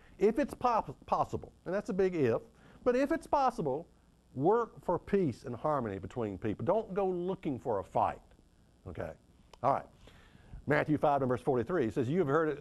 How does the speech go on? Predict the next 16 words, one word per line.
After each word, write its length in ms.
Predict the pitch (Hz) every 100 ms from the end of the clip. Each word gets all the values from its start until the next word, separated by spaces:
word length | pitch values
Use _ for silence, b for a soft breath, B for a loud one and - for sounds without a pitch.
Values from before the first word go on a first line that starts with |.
| 147
has 80 |
been 160 | 135 131
said 180 | 156 135
of 80 | 120
them, 180 | 123
uh, 100 | 120
uh, 380 | 113 127 113 - - 143 135 131 143 -
you 140 | 143 143
shall 260 | - 127
love 220 | 131 180 151
your 140 | 147
neighbor 380 | 139 214 160 151
and 200 | 135 113
hate 300 | 143 165 165
your 180 | 147 151
enemy." 320 | 208 220 95